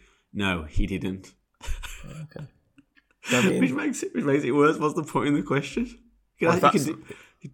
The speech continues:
Speaker 1: I can
Speaker 2: Yeah,
Speaker 1: make
Speaker 2: well,
Speaker 1: any
Speaker 2: then you
Speaker 1: news
Speaker 2: can, I
Speaker 1: like
Speaker 2: can
Speaker 1: that.
Speaker 2: put, I can do anything. I can say anything now, kind of question mark. That's the new. So if you're a journalist out there, just put the most outrageous fake news headline ever with a question mark, and then at the beginning of the story, just go, "Nah,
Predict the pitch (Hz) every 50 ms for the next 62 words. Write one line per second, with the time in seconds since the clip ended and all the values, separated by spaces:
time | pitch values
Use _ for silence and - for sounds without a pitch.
0 | - _ _ 160 147 175 160 147 156 127 123 - 127 135 139 143 135 139 143 143
1 | 139 - 151 147 - - - - - - - 123 - 147 127 123 120 120 123 131
2 | - - - 117 120 113 - 117 120 127 139 143 123 110 113 - 127 131 131 -
3 | 123 120 - - 127 123 131 - 120 131 - - - - 139 139 135 135 135 131
4 | 127 123 - - - - - - - - - 123 113 123 131 127 113 127 135 139
5 | 139 135 127 123 - - 120 120 120 - - - 98 98 107 127 - - - -
6 | - - - - _ _ _ _ _ _ - 156 151 - - - 131 127 139 139
7 | 143 151 147 - 151 139 127 - 127 127 123 117 127 - - - 135 127 113 110
8 | 120 117 113 - 120 117 113 117 117 113 113 110 95 104 110 113 110 - - -
9 | 135 131 - - 120 113 107 95 98 107 127 - - - - _ _ _ _ _
10 | - 110 110 110 110 90 127 110 117 107 135 135 135 135 127 113 113 - - 101
11 | 98 104 113 113 113 - 117 113 110 107 113 123 127